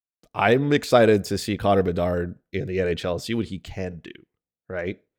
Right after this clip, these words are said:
Like, we've had a couple of first overall picks, like, show up in the N H L. They haven't really taken over in their first year. You know what I mean?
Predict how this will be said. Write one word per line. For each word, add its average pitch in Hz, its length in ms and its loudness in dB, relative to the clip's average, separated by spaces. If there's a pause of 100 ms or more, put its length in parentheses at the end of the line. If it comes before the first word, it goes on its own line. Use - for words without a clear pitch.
(340)
Like, 120 140 2
we've 156 180 -2
had 139 140 8
a - 40 6
couple 156 300 6
of - 180 4
first 104 260 -2
overall 104 320 8
picks, - 360 -2
like, - 100 -10
show 101 240 0
up 107 140 2
in 117 60 0
the 98 100 2
N 92 60 2
H 87 140 -2
L. 113 120 2
They 156 80 2
haven't 214 220 2
really 214 200 0
taken 123 420 -4
over 87 320 -4
in 85 80 -10
their 87 140 -6
first - 380 -12
year. 85 240 -16
You 95 80 -12
know 104 60 -2
what 107 100 0
I 104 40 0
mean? 127 240 -2